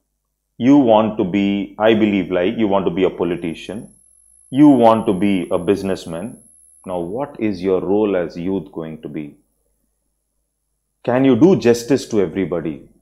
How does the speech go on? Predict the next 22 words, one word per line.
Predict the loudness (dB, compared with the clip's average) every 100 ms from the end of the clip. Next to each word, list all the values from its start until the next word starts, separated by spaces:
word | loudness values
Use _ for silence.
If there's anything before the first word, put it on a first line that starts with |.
| -8
Can | -2 0
you | 2
do | 4 4
justice | 4 0 0 -4 -4
to | -2
the | 0
downtrodden | 0 0 2 2 2 -2
sections? | -6 -10 -10 -14 -14 _ -2
Can | 0
you | 4
do | 4 4
justice | 2 2 -2 -2
to | -4
people | 0 0 2 0
who | 2 2
are | 2 0
in | -6 -2
need? | 2 2 0 -10 -12
And | -6 -6 -4 -2
that | 0 2
is | 0 -2
where | -2 4 6 6 6 4 0 -12